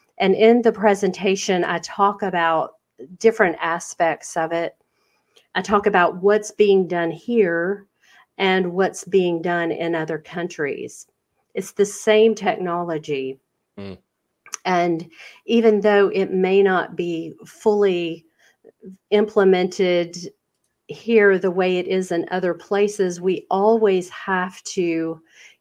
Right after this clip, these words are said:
Speaker 1: keep in mind that once it's there, anybody that steps into power then can use it for however they wish to use it. And, uh,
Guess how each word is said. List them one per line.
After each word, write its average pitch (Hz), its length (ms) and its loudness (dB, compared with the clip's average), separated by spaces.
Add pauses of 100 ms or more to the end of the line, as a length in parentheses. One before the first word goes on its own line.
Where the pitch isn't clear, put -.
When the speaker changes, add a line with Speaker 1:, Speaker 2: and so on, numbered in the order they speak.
Speaker 1:
keep 220 280 2
in 180 160 2
mind 160 680 -2 (480)
that 180 360 2
once 202 460 2
it's 208 220 2
there, 175 760 -2 (480)
anybody 175 1160 0
that 180 180 -2
steps - 400 -6
into 165 240 -6
power 165 640 -4 (720)
then 202 200 4
can 196 200 2
use 208 300 -2
it - 320 -4
for 175 480 -4
however 165 720 -2 (100)
they 165 120 -2
wish 160 300 -6
to 156 100 -8
use 185 340 -4
it. - 340 -8 (960)
And, 165 480 0 (600)
uh, 151 80 -8